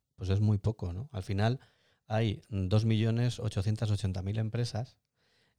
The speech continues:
y, eh, todo lo que, lo, lo que más hay son pymes sin asalariados, por ejemplo, hay un millón quinientas. Y microempresas hasta nueve hay otro millón quinientos, otro millón cien mil. Entonces, es que, claro,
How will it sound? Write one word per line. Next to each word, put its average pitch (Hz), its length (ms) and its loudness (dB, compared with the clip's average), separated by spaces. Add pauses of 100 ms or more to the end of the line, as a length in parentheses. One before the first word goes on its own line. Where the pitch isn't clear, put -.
(120)
y, 101 640 0
eh, 92 400 -4 (100)
todo 113 280 0
lo 113 200 0
que, 107 340 0
lo, 98 320 -2
lo 95 140 -2
que 95 100 -2
más 113 200 4
hay 127 280 2 (100)
son 104 300 -6
pymes 127 260 0
sin 123 200 0
asalariados, 117 560 0
por 110 140 -4
ejemplo, 110 360 0
hay 113 160 -2 (120)
un 117 120 -12
millón 117 400 2 (460)
quinientas. 104 640 2 (500)
Y 101 340 2
microempresas 107 760 2
hasta 120 240 -2
nueve 123 300 0
hay 113 160 0
otro 120 180 2
millón 104 400 4
quinientos, 113 580 -2
otro 120 200 0
millón 101 420 2
cien 92 260 -2
mil. 127 220 0
Entonces, 107 380 -2 (680)
es - 120 -6
que, 135 120 -6
claro, 131 360 -2